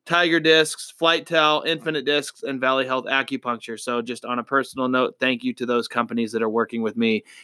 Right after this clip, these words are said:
in twenty twenty. All right, let's get into it. I wanna do some course previews, talk a little bit about why we set the courses up the way that we do, what we were thinking on the holes. I'm gonna do hole by hole preview, spend ten or fifteen seconds on each hole,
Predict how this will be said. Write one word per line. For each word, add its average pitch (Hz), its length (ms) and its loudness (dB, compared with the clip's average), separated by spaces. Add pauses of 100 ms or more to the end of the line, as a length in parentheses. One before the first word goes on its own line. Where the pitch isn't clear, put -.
in 131 180 2
twenty 123 320 4
twenty. 147 400 2 (540)
All 156 80 6
right, 175 180 4
let's 180 160 6
get 190 140 6
into 160 220 8
it. 110 100 -2
I - 80 6
wanna 190 180 6
do 190 140 8
some 160 160 -4
course 165 280 4
previews, 165 440 4
talk 170 240 2
a - 20 -8
little 156 240 4
bit 147 160 6
about 143 380 4 (260)
why 147 320 4
we 185 140 4
set 165 260 2
the 165 80 -6
courses 156 400 2
up 151 160 4
the - 80 -2
way 151 180 6
that 147 120 0
we 139 100 0
do, 156 220 6
what 147 200 6
we 151 140 4
were 143 80 4
thinking 143 360 0
on 135 80 2
the 131 100 -2
holes. 165 360 4
I'm 165 120 2
gonna 202 100 2
do 160 160 6
hole 156 220 6
by 156 140 6
hole 147 200 4
preview, 202 400 6
spend 151 320 0
ten 151 180 2
or 143 60 2
fifteen 143 380 0
seconds 139 360 0
on 139 140 0
each 143 160 0
hole, 160 320 6